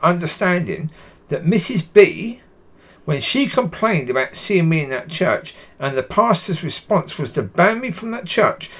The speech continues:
immediately he should have been fired. On the spot. On this spot, he should have been fired.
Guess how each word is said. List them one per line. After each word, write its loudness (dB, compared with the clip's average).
immediately 2
he -2
should -4
have -2
been 2
fired. -4
On 4
the 0
spot. -8
On 6
this -2
spot, -4
he 2
should -2
have 2
been -2
fired. -4